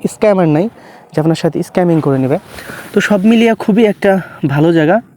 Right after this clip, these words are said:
আপনারা চাইলে এই জায়গাটিতে যদি গরু কিনতে আসেন, অবশ্যই আপনারা এই জায়গা থেকে ভালো কিছু পাবেন এবং এই জায়গাটি থেকে ভালো কিছু আপনাদের জন্য অপেক্ষা করছে। তাই বলবো যে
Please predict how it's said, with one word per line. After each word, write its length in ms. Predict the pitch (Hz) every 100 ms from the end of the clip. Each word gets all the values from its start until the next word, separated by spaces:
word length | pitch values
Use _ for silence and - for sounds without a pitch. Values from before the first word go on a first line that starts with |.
| _ _ _ - - -
আপনারা 240 | 156 190 190 -
চাইলে 220 | 170 180 165
এই 60 | 151
জায়গাটিতে 420 | 147 151 165 - 165 160
যদি 160 | 147 160 147 - -
গরু 120 | 156 170
কিনতে 200 | 185 165
আসেন, 160 | 151 175 220 - - - _ 156
অবশ্যই 300 | 156 - 185 151
আপনারা 240 | 156 147 143 - -
এই 60 | 143
জায়গা 180 | 143 160 -
থেকে 140 | 156 135
ভালো 160 | 127 143 156
কিছু 220 | 175 175 165 - - - - -
পাবেন 240 | 156 135 196 - - -
এবং 160 | 151 156 156 - - - 160
এই 60 | 151
জায়গাটি 340 | 156 165 175 156
থেকে 180 | 160 156 214 - - - - 147 139
ভালো 220 | 160 160 208 - _ _ _ - - - _ -
কিছু 240 | 196 208 233 - -
আপনাদের 320 | 151 175 151 147
জন্য 120 | 156 147
অপেক্ষা 280 | 139 185 202 160
করছে। 200 | 139 170 220 _ _
তাই 120 | 156 160
বলবো 220 | 165 156 202 277 - - - -
যে 100 | 147